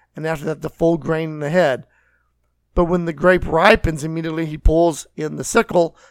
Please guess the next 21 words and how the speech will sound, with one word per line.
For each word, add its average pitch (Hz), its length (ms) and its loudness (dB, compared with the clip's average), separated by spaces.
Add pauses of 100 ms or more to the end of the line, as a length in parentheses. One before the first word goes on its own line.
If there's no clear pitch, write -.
because 175 240 -2
the 160 120 6
harvest 165 360 4
has 147 160 -10
come." 185 400 -4 (960)
And 214 100 4
he 220 60 6
said, - 220 2
"To 190 100 2
what 202 160 4
shall 190 140 2
we 185 80 4
liken 175 320 2
the 165 80 -6
kingdom 165 280 -6
of 156 120 -8
God? 175 400 4 (1000)
Or 185 100 6
with 180 100 4
what 190 220 2
parable 175 640 6